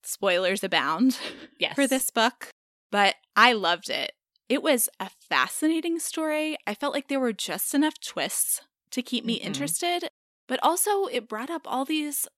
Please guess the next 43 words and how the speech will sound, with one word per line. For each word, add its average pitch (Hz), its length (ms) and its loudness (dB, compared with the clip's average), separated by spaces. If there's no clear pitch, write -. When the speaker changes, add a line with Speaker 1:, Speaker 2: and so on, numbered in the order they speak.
Speaker 1:
really 254 520 -2
lovely 240 680 -2
and 214 140 -2
poignant 233 420 -2
things 214 320 -6
about 170 420 -6
children 294 680 0
and 185 180 -14
parenting 240 920 -4
and 190 600 -6
what 233 120 0
it 277 120 -2
means 220 520 -2
to 392 120 -4
share 359 320 0
our 349 220 0
lives 339 580 -4
with 311 200 -2
these 330 180 0
children 320 640 0
that 277 140 2
we're 294 160 2
with. 302 220 0
Speaker 2:
Yes. 170 540 -14
Speaker 1:
Which - 140 -8
I 269 60 0
think 330 180 -2
is 302 120 0
a 277 60 -2
good 240 220 0
reminder, 233 540 0
'cause 254 200 -8
in 220 100 -2
the 226 80 -4
day-to-day, 196 540 -4
you 262 140 -2
can 240 160 -4
totally 214 320 0
get 233 200 -2
bogged 196 260 -4
down 190 420 0
in 302 300 4
that 311 240 0